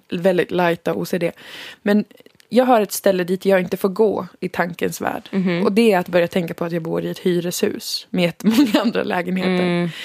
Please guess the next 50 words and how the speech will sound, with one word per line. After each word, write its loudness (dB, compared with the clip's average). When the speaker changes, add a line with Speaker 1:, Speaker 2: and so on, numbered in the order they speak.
Speaker 1:
Det 2
är 4
liksom 2
som 6
att 0
jag 2
har 0
installerat, -2
no 2
pun 2
intended, 2
men 2
en 0
brandvägg 0
som 0
Speaker 2:
<laughs> 4
Speaker 1:
avgränsar 0
så 0
att -2
jag 4
inte -2
ens -2
kan -2
tänka -2
på -4
det. -6
Alltså, -2
nu 4
kan 2
jag 0
prata 0
om 0
det, -2
det 0
verkar 0
som -2
att -6
jag -6
förstår -2
vad 0
jag -2
pratar -4
om. 4
Speaker 2:
Mm. 2
Speaker 1:
Men 2
jag 4
har 4
i 0
själva 0
verket 0